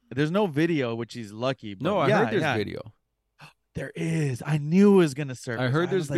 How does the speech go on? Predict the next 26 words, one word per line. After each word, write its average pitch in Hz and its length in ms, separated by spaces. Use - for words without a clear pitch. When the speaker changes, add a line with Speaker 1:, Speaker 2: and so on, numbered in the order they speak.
Speaker 2:
video, 190 200
Speaker 1:
"Someone 294 320
has 208 260
video." 151 320
Speaker 2:
and, 135 240
and 135 160
there 208 80
was 254 140
a 175 80
bunch 156 260
of 135 80
witnesses 139 540
'cause 123 160
it 165 80
was 208 160
at, 143 180
wasn't 196 260
it 202 120
at 113 180
Bank 175 320
Stadium 220 480
or 214 60
whatever 220 240
Speaker 1:
Yeah, 127 220
Speaker 2:
downtown? 208 420
Speaker 1:
yeah. 117 260